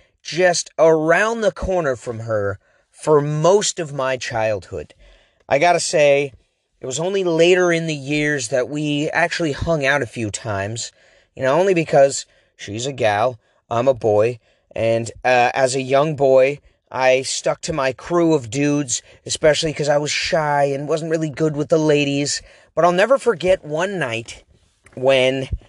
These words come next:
my friend Nathan was at my house, and he says, "Hey, man,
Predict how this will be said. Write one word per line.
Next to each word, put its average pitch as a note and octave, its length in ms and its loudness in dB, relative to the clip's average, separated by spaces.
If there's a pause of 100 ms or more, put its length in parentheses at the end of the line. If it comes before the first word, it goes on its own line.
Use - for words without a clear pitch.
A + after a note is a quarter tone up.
(280)
my C#3+ 300 2
friend F#3 600 0
Nathan D#3 400 0
was B2 160 -2
at A#2+ 160 0
my A#2+ 160 -2
house, G2+ 420 -6
and G#2+ 140 -8
he B2+ 120 -6
says, A2+ 360 -2
"Hey, D3+ 280 0
man, G2 440 -2